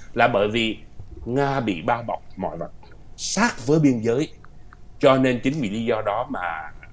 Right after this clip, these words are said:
mà Nga, như anh Du Miên nói, à, Putin đã lên tiếng dọa nạt.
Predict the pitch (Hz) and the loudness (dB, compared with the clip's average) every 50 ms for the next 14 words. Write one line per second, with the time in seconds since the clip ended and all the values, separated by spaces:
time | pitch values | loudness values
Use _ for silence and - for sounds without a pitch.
0 | - - 90 90 85 78 78 90 101 110 110 107 107 101 95 87 - - - - | -14 -8 -6 -6 -6 -6 -4 -2 0 2 4 4 2 2 0 -4 -6 -12 -14 -16
1 | - - - - 107 110 113 123 120 117 107 101 95 113 107 107 107 101 95 98 | -16 -16 -14 -8 -2 2 4 6 8 6 6 6 4 4 4 6 4 4 4 2
2 | 92 98 117 143 - - - - - - - 85 82 82 - 82 - 165 - 82 | 0 -2 -2 -4 -6 -8 -16 -20 -20 -18 -16 -14 -14 -14 -12 -12 -10 -8 -6 -4
3 | 82 85 85 - - - 147 143 135 - 143 135 123 120 117 117 107 113 127 135 | -4 -4 -4 -4 2 6 8 8 8 8 8 8 8 8 6 4 4 4 6 8
4 | 131 127 123 120 110 - 117 120 131 156 143 110 101 90 85 92 92 82 78 | 8 8 8 6 2 2 2 2 2 2 4 4 4 4 2 0 -2 -2 -2